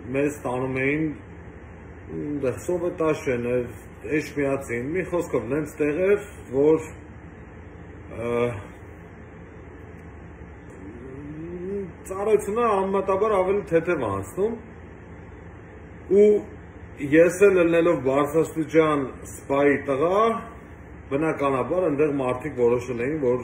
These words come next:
կարելի ա մի քիչ ավելի, չգիտեմ, այնտեղ ինչ էր եղել, ոնց էր եղել, հուսով եմ հանցագործություն, ը, բան չի լինի, ը, գործառույթը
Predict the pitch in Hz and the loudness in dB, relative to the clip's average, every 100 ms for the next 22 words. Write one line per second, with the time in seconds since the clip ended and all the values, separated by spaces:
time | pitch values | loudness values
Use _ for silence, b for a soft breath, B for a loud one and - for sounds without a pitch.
0 | 104 113 113 117 131 135 107 107 120 110 | -4 -2 0 2 0 0 -4 -6 -6 -4
1 | 104 110 127 127 - 113 120 98 90 92 | -2 -4 -4 -6 -8 -8 -6 -6 -6 -8
2 | 92 101 92 101 95 92 92 101 98 107 | -6 -8 -6 -4 -4 -4 -6 -6 -6 -4
3 | 101 101 151 165 B B B B B - | -2 -2 -2 -4 B B B B B -18
4 | - 107 131 120 131 117 104 101 123 107 | -14 -4 0 0 0 -4 -4 -2 -2 0
5 | 104 - 117 107 95 - 92 92 87 101 | -4 -4 -8 -8 -10 -12 -10 -8 -6 -6
6 | 104 95 110 101 117 160 147 113 95 90 | -6 -8 -8 -4 -2 -2 -4 -10 -12 -10
7 | 95 92 92 90 87 87 80 80 - - | -10 -8 -8 -10 -12 -12 -14 -16 -16 -18
8 | - - - - - - - - - - | -18 -18 -18 -18 -18 -18 -18 -18 -18 -18
9 | - - - - - - 117 117 110 113 | -18 -18 -18 -18 -18 -2 2 2 0 -2
10 | 117 123 | 0 0